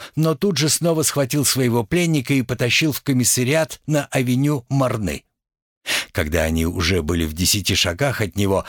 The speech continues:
мальчишка попытался вывернуться и сбежать. Полицейский позвал дежурного инспектора, который сразу же узнал вора. "Опять ты?" и, взяв паренька за ухо, отвел его в камеру.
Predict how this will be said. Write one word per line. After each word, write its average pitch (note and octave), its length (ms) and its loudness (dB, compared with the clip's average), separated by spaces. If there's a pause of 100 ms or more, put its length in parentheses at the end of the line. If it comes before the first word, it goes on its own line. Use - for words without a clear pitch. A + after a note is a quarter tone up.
(120)
мальчишка C#3 480 0
попытался C#3 600 -2
вывернуться D#3 720 0
и D3+ 200 -2
сбежать. A#2+ 600 -2 (480)
Полицейский G2 640 0
позвал F#2 440 0
дежурного F#2+ 580 0
инспектора, B2+ 640 0
который D#3 400 0
сразу D3+ 480 0
же C#3 180 0
узнал B2 600 0
вора. E2+ 460 -2 (760)
"Опять G2 840 0
ты?" G2+ 440 -2 (280)
и, G2 140 0
взяв F#2+ 340 0
паренька F#2 460 0
за C#3 220 2
ухо, D#3 400 0
отвел B2 520 0
его G2 300 0
в - 100 -10
камеру. C#2+ 480 -4